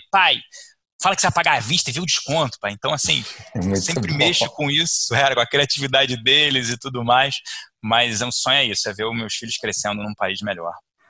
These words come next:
Speaker 2: Excelente, excelente. Celso, muito obrigado. Eu espero poder contar com você em vários outros papos por aqui.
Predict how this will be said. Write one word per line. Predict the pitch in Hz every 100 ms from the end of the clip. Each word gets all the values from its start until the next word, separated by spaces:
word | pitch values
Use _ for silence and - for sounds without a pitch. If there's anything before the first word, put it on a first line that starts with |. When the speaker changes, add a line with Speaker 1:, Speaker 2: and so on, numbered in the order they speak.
| _ _ _
Speaker 2:
Excelente, | - 143 151 113 104 95 -
excelente. | 120 139 104 98 95
Celso, | - 151 127 127
muito | 127 143 190 190
obrigado. | 170 143 117 113 113 123 131 127 -
Eu | 113
espero | - 135 127
poder | 135 131
contar | 131 120 127
com | 139
você | 123 117 139
em | 135
vários | 110 127 143 127
outros | 131 131 117
papos | - 120 120
por | - 123
aqui. | 107 - 107 117